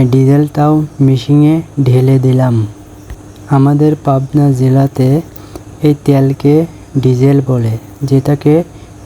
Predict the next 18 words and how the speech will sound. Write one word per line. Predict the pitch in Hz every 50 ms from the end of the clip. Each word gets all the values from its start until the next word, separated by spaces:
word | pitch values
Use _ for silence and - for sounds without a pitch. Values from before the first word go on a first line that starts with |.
| -
মেশিনে | 135 131 131 123 - - 147 151 151 151
দেওয়া | 135 127 135 127 123 120 117
হয়। | 117 117 117 120 117 110 - - - 143
ভালোভাবে | 120 123 131 135 147 151 151 151 151 151 147 151 156 156 156
মেশিনের | 151 147 143 135 - - - 147 151 151 151 151 147
মুখটি | 147 143 135 135 131 - - - 143 143 156 170 - - - - - - - - - 139
লাগিয়ে | 135 131 127 127 123 120 123 127 131 123
দিলাম। | 120 131 127 135 135 131 120 117 110 104 - - - - - - - - - - -
অতঃপর | 151 143 - 151 139 143 147 143
বাড়ি | 135 135 135 135 135 135 131 -
থেকে | - 143 147 - 156 151 156 156 156 151 -
কন্টেনার | - 143 139 139 135 135 143 143 147 143 143
নিয়ে | 143 135 135 131 131 131 131 135
আসলাম, | 135 139 135 120 - - - 143 143 143 139 147 151 147 147 - - _ _ -
যেটা | 165 143 131 143 143 139 143 143 135
দিয়ে | 131 139 139 143 143
মেশিন | 139 139 135 135 135 - - 156 156 156 156 160 160 151 147 143
স্টার্ট | - - - - 143 143 143